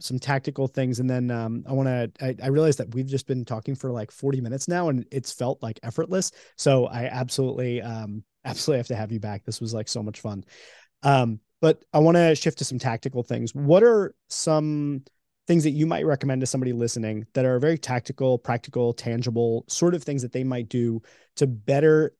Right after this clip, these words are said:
set themselves up to lead upward, lead across, lead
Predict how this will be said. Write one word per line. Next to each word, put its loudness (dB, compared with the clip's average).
set 0
themselves -2
up 0
to -6
lead 0
upward, 2
lead -2
across, 2
lead -6